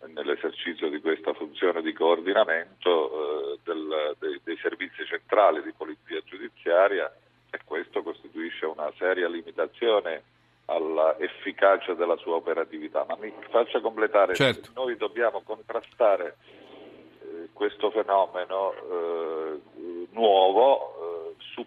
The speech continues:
Speaker 1: più livelli. Questo è, deve essere chiaro a tutti, non è solo la risposta normativa, ma è certamente l'attività di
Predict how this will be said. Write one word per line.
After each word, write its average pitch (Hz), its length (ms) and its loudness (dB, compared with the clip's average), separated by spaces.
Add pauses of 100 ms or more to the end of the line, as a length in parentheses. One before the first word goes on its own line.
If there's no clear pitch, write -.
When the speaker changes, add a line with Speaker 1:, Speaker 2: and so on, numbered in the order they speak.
Speaker 1:
più 160 200 -4
livelli. 78 640 -10
Questo 95 360 -6
è, 87 140 -4
deve 92 260 -4
essere 87 240 -6
chiaro 85 200 -4
a - 120 -8
tutti, - 540 -8
non 90 160 -10
è 131 180 0
solo 110 320 4
la 107 120 6
risposta 101 480 -6
normativa, 90 680 -10
ma 95 80 -4
è 95 100 0
certamente 98 600 -6
l'attività 85 500 -6
di - 80 -18